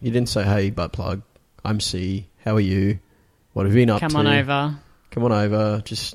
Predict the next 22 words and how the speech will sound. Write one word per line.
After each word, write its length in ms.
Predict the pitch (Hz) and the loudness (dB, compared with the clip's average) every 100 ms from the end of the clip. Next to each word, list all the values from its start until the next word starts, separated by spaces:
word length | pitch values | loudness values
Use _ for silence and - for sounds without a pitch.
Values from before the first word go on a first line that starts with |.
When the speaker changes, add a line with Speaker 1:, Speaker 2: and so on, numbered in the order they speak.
| - - | -12 -6
Speaker 1:
just 220 | - - | -4 -4
the 60 | |
tip. 200 | 113 165 | -2 0
Speaker 2:
Hang 180 | 165 165 | 2 4
out. 280 | 147 143 139 - 147 - - | 4 2 -2 -8 -18 -20 -12
Speaker 1:
Just 220 | - 113 | -6 -6
the 80 | 120 | -6
tip." 440 | - 101 120 - - | -2 0 0 -4 -10
Speaker 2:
Just 200 | 160 - | -8 -2
hang 200 | 170 156 | 0 2
out 140 | 139 | 0
there. 300 | 117 131 139 131 | 0 -2 -2 -4
Speaker 1:
<laughs> 40 | - - - - - - - - - - - - - | -6 -6 -6 -6 -6 -12 -20 -18 -12 -10 -8 -10 -2
No, 120 | 151 147 | 4 8
you 160 | 156 | 8
haven't 240 | 180 208 180 | 6 4 2
introduced 460 | - 117 117 120 | 0 0 0 2
yourself. 240 | 131 - 156 | -2 0 2
You 80 | 160 | 4
know, 80 | |
you 140 | 143 139 | 6 4
haven't 320 | 165 165 | 4 0